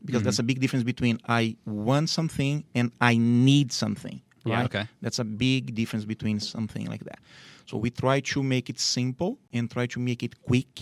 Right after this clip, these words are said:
Speaker 2: Mm-hmm.
Speaker 1: to help the customer and the account team to close the deal.
Speaker 2: Okay. Well, we can't use obvious specific customers, but can you
Speaker 1: Mm-hmm.
Speaker 2: give us an example of some of your more recent, uh, proof of concepts that you've been involved in?
Speaker 1: Yes. Uh, let me give you a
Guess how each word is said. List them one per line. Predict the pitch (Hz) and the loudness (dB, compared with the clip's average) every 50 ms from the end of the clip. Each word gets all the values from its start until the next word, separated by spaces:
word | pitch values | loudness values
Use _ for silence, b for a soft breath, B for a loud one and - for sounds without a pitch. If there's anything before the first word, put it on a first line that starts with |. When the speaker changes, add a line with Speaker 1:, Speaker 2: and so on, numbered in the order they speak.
| - - _ _ - | -14 -14 _ _ -8
Speaker 2:
Mm-hmm. | 104 104 110 110 _ _ _ _ _ - | -6 -6 -6 -8 _ _ _ _ _ -6
Speaker 1:
to | - 123 | -4 0
help | 117 - 117 117 117 113 - - - - - _ _ _ _ _ | 0 2 2 2 0 0 -2 -4 -6 -6 -10 _ _ _ _ _
the | - 117 | -8 -8
customer | - - 135 139 147 - - 170 165 165 170 - _ _ _ _ _ - | -6 -2 -2 -2 -2 -2 -2 -2 -2 -2 -4 -6 _ _ _ _ _ -4
and | 123 123 127 127 | -2 -2 0 -2
the | 123 120 | -2 -4
account | - 120 117 120 120 | -4 -4 -4 -4 -6
team | - 113 113 117 | -6 -6 -8 -6
to | 117 - | -8 -8
close | 113 - 117 - 113 | -10 -10 -10 -10 -10
the | 107 | -12
deal. | 110 - - - - _ _ _ - | -12 -14 -16 -18 -20 _ _ _ -6
Speaker 2:
Okay. | 127 120 - 117 131 - | -2 0 0 0 0 0
Well, | - 123 131 | 2 2 4
we | 139 | 4
can't | - 170 151 - - | 4 4 2 2 2
use | 120 123 127 104 | 4 4 6 6
obvious | 117 110 101 101 92 - - | 6 4 4 2 -2 -8 -10
specific | - - - 120 107 - 113 - 95 - _ - | -10 -2 -2 0 0 2 0 -2 -2 -6 _ -4
customers, | - 165 143 - - - 85 80 76 90 - | -2 -2 -2 -2 -4 -6 -6 -6 -6 -8 -6
but | - - 92 87 90 _ _ - | -6 -6 -6 -6 -6 _ _ -2
can | - 131 | 2 2
you | 127 | 4
Speaker 1:
Mm-hmm. | 117 | 4
Speaker 2:
give | 131 127 | 4 2
us | 120 117 | 2 2
an | 131 117 | 0 -2
example | 110 92 107 110 113 107 - 104 101 | 0 0 0 0 0 0 0 0 -2
of | 98 87 - | -2 -2 -4
some | - - 107 104 | -6 -4 -4 -2
of | 101 | -2
your | 98 98 95 92 | -2 -2 -2 -2
more | 98 98 98 95 | -2 -2 -2 -2
recent, | 95 95 101 101 - - 104 98 90 - | -2 -2 -4 -4 -4 -4 -4 -4 -4 -2
uh, | 101 95 90 90 87 87 90 87 87 87 85 | -2 -2 0 -2 -2 -4 -4 -4 -6 -6 -8
proof | - - 120 107 - | -6 -6 -6 -6 -4
of | - | -4
concepts | - 104 101 - - 107 - | -4 -4 -4 -4 -6 -6 -6
that | 117 - | -6 -6
you've | - 101 92 | -6 -6 -4
been | 101 107 104 | -4 -4 -2
involved | 95 101 104 107 117 135 | -2 0 0 0 0 -2
in? | 143 147 139 B B B B B B B B B B _ _ _ | -6 -8 -8 B B B B B B B B B B _ _ _
Speaker 1:
Yes. | - 135 104 101 107 104 113 120 127 123 - - - - - - - - | -12 -10 -6 -4 -4 -4 -2 -4 -4 -4 -6 -8 -8 -10 -10 -12 -12 -12
Uh, | - - - - - - - - - - | -10 -10 -8 -8 -8 -10 -10 -10 -10 -6
let | 123 135 131 - | -4 -4 -4 -2
me | 147 143 | -4 -2
give | 123 131 139 127 | 0 0 0 2
you | 127 131 | 4 4
a | 127 123 120 117 113 110 110 | 4 4 4 2 0 -2 -4